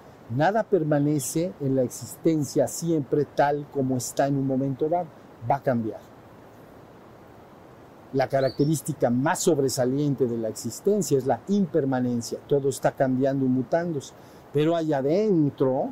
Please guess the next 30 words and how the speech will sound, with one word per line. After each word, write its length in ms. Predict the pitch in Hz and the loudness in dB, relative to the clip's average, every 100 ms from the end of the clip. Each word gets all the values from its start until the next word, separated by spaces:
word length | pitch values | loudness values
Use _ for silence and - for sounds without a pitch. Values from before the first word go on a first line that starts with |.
| - | -6
el 200 | 123 131 | -2 -2
ser 360 | 123 - 151 135 | 0 2 2 2
que 160 | 120 123 | 0 0
yo 180 | 120 117 | 0 -2
soy 460 | - 175 160 156 | 0 2 2 -2
y 20 | |
que 160 | 123 120 | -2 -4
tú 240 | - 139 | 0 2
eres 240 | 135 127 - | 2 0 -2
junto 300 | 123 113 147 | -4 -2 -2
conmigo, 560 | 185 185 165 123 165 - - - - - 131 | 0 2 4 2 0 -4 -14 -20 -18 -4 -2
no 200 | 165 - | 0 0
cambia 520 | 202 226 170 160 147 | 0 2 2 2 2
porque 300 | 135 120 139 | -2 -2 0
no 180 | 147 170 | 2 2
hay 100 | 185 | 2
ninguna 460 | 175 170 190 190 | 2 2 2 0
conciencia 640 | 175 165 151 165 160 185 | 0 -4 -2 -2 0 0
de 120 | 156 143 | 0 0
tiempo-espacio, 1040 | - 147 143 160 151 - 233 - 196 151 | 0 -2 -2 -4 -4 -2 -2 -4 0 2
no 140 | 156 | 2
se 140 | 175 170 | 2 -2
puede 260 | - 165 170 | 0 0 2
mutar. 480 | 170 170 190 220 214 - - - - - - - - - - - - - - - - - - - - - - 131 | 0 0 -2 -4 -6 -12 -20 -20 -20 -20 -20 -20 -20 -20 -20 -20 -20 -20 -20 -20 -20 -20 -20 -20 -20 -20 -10 -6
No 120 | 165 | -6
puede 380 | - 165 175 180 | -2 0 0 -2
mutarse, 720 | 180 175 220 240 202 - 139 | -4 -6 -6 -6 -8 -4 0
no 160 | 151 | 0
puede 280 | 180 190 190 | 0 0 0
cambiar. 540 | - 202 202 208 240 | 0 0 0 0 -2